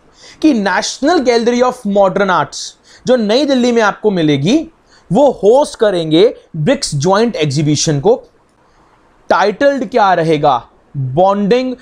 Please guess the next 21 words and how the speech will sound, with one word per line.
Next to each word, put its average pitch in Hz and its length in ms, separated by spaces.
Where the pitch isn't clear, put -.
अरे, 254 200
एक 269 400
दूसरे 254 280
से 277 80
बॉन्ड 214 320
बनाकर 262 320
रखना 190 300
है। 226 200
Regions 202 640
and 190 500
imagining 180 840
the 190 160
cultural 180 640
synergies 180 760
under 247 340
the 262 180
auspices 170 680
of 156 220
brics 156 440
Alliance 131 420
of 127 240